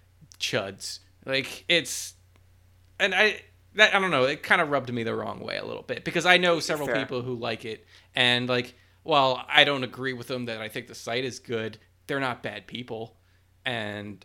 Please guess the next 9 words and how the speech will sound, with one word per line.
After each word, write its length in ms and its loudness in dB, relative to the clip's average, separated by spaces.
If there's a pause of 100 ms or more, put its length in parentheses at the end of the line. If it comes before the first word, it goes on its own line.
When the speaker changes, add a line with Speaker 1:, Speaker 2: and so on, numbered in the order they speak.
Speaker 1:
I 80 -2
don't 180 -6
really 220 -6
think 260 -12
lesser 520 -14
of 140 -16
them 160 -16
for 360 -14 (460)
enjoying 680 -8